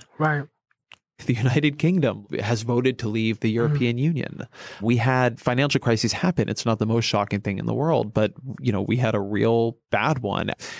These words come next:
Speaker 2: The whole reason we had it was that we had convinced ourselves that these assets were, were completely without risk.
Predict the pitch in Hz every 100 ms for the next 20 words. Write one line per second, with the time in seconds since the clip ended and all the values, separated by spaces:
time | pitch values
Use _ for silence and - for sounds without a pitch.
0 | - - 120 120 139 143 131 135 127 117
1 | 127 180 131 113 107 101 110 107 - 107
2 | 107 107 - 107 - 107 107 117 - -
3 | - - - 127 110 - 107 107 104 -
4 | 104 101 110 104 - 104 95 - - 113
5 | 101 110 - 123 - - - - - -